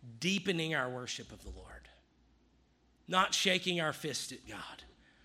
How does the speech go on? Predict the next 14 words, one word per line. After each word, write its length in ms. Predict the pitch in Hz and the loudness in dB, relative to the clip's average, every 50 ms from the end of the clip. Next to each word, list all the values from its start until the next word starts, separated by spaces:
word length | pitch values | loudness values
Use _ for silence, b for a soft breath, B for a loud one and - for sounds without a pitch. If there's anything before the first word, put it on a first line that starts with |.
| b b b b b b - | b b b b b b -4
but 100 | - 139 | 0 2
opening 380 | 143 156 165 165 170 156 151 147 | 2 2 2 0 -2 -2 0 2
our 140 | 139 131 | 2 0
hands 400 | 127 127 127 127 120 113 110 107 | 0 0 -2 -2 -2 -4 -6 -6
and 160 | 110 113 117 120 | -8 -8 -8 -8
rejoicing, 640 | 120 113 110 120 123 123 123 113 - - 107 104 | -8 -6 -6 -6 -6 -6 -6 -8 -8 -10 -10 -10
saying, 200 | 104 - 123 110 | -8 -8 -8 -4
"I 140 | 110 123 139 | 0 0 2
don't 80 | 165 160 | 2 2
know 80 | 143 | 0
what 320 | 131 120 120 135 151 143 - | 0 -2 -2 -2 -2 -4 -4
you're 160 | 131 120 117 | -8 -8 -8
doing, 300 | 98 104 92 80 78 76 76 | -8 -10 -12 -12 -14 -18 -18
God, 320 | - - - - - - | -18 -18 -18 -18 -20 -20